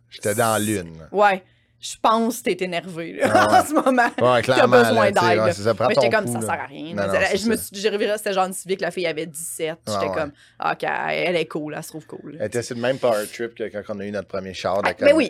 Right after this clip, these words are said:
Speaker 1: la route est à nous, tu
Speaker 2: Je
Speaker 1: sais.
Speaker 2: l'ai faite, j'ai été
Speaker 1: Ben
Speaker 2: cette
Speaker 1: ouais.
Speaker 2: fille-là, j'ai été cette conne-là. On l'est toutes, là.
Speaker 1: Mais c'est ça, mais tu sais, de, de passer, de faire comme, j'ai, j'étais ça, moi, là, je suis
Speaker 2: Ouais.
Speaker 1: comme, c'est juste ça, tu sais, quand on parle de patience, c'est aussi de, de dire comme,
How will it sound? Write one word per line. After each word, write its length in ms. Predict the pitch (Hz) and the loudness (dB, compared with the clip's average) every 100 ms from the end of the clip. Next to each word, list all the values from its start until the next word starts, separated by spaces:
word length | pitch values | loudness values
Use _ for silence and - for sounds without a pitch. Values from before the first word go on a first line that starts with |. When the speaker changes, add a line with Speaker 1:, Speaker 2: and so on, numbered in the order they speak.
| 127 | -2
Speaker 1:
la 200 | 107 101 | -2 0
route 240 | 107 110 | 0 -2
est 120 | 101 | -2
à 100 | 101 | -2
nous, 320 | 98 101 98 95 | -2 -6 -8 -8
tu 120 | 196 | 0
Speaker 2:
Je 40 | 214 | 2
Speaker 1:
sais. 60 | |
Speaker 2:
l'ai 160 | 208 - | 2 2
faite, 240 | 226 226 | 2 2
j'ai 80 | 208 | 0
été 160 | 180 196 | 0 -2
Speaker 1:
Ben 60 | |
Speaker 2:
cette 120 | 190 175 | -2 -2
Speaker 1:
ouais. 100 | 180 | -2
Speaker 2:
fille-là, 260 | 180 185 | 0 0
j'ai 120 | 190 165 | 0 -2
été 180 | 175 | -6
cette 180 | 190 165 | -4 -2
conne-là. 560 | 160 156 160 160 170 180 - - | -2 -4 -6 -8 -10 -12 -10 -4
On 120 | 190 | -2
l'est 200 | 185 180 | -2 -6
toutes, 280 | 170 170 - | -10 -10 -12
là. 80 | - 180 | -12 -2
Speaker 1:
Mais 100 | 135 | -2
c'est 140 | 156 156 | -2 6
ça, 180 | 247 | 6
mais 120 | 196 127 | 6 2
tu 60 | |
sais, 60 | 214 | 2
de, 220 | 147 110 - _ _ | 2 2 -4 _ _
de 100 | 123 | 2
passer, 400 | 120 139 127 - | 6 6 6 4
de 100 | 165 | 4
faire 280 | 120 143 147 | 6 6 6
comme, 300 | 143 127 135 - | 6 4 4 -4
j'ai, 260 | 110 139 120 | -4 -4 -4
j'étais 320 | - 135 123 | -2 2 2
ça, 300 | - 139 147 | 4 4 4
moi, 380 | 135 123 127 127 | 4 2 4 2
là, 140 | 120 | 0
je 100 | 120 | 0
suis 40 | 151 | -4
Speaker 2:
Ouais. 60 | - | -2
Speaker 1:
comme, 220 | 110 101 _ _ _ _ _ | -2 -4 _ _ _ _ _
c'est 160 | - | -8
juste 220 | 120 202 - | 0 0 2
ça, 220 | 175 185 | 4 4
tu 60 | |
sais, 100 | 170 | 4
quand 240 | 165 131 123 | 0 0 0
on 20 | |
parle 220 | 120 139 135 | 2 4 4
de 40 | |
patience, 540 | 131 110 131 143 147 - | 2 -2 0 0 0 -4
c'est 40 | |
aussi 220 | 110 - | -8 -6
de, 160 | 131 110 | 0 0
de 160 | 104 107 | -2 -6
dire 360 | 110 127 127 | 0 0 0
comme, 260 | - 113 | 0 -2